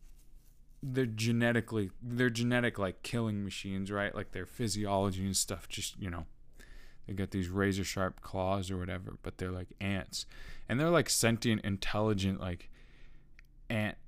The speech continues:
creature, a-, a-, ant people, like, like, strategize and are, like, basically waging war on humans, right? Like, you could, you could go have a, a, a chat with their,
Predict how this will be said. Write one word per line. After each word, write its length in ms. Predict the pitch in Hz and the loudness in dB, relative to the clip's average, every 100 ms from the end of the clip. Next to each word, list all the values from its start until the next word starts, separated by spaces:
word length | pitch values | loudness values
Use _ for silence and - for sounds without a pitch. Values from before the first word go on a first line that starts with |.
| - - - | -18 -18 -12
creature, 680 | - 120 110 - 104 95 92 - - | -2 4 4 4 2 2 0 -8 -8
a-, 40 | |
a-, 340 | 120 107 120 107 | -6 2 2 4
ant 280 | 117 120 - | 4 2 2
people, 480 | 110 - 107 101 - | 2 4 2 2 2
like, 340 | 104 98 - | 2 2 4
like, 160 | 101 92 | 0 4
strategize 920 | - - 101 104 107 104 95 98 92 | 4 6 8 8 6 8 8 6 4
and 140 | 92 | 2
are, 80 | 92 | 2
like, 220 | 98 92 | 2 2
basically 400 | 123 135 110 104 | 4 4 4 2
waging 440 | 92 101 104 98 92 | 4 4 4 2 0
war 260 | 95 98 | 0 2
on 120 | 92 90 | 0 0
humans, 420 | 113 104 90 92 | 2 2 0 0
right? 220 | 92 98 | 2 2
Like, 140 | 101 | 0
you 120 | 107 110 | -2 0
could, 260 | 104 95 - - - - - - - - - | 0 0 -6 -18 -18 -18 -18 -18 -18 -12 -4
you 160 | 120 | -2
could 240 | 127 104 95 | 0 0 4
go 360 | 107 101 101 | 6 6 4
have 360 | 92 107 104 95 | 2 4 4 4
a, 300 | 92 92 - | 0 0 -4
a, 840 | 110 98 90 - - - - 95 131 | -2 -2 -4 -12 -20 -20 -16 -6 -4
a 60 | |
chat 500 | - - 127 104 117 | -2 0 6 6 6
with 240 | 113 98 98 | 2 -4 0
their, 220 | 95 | 0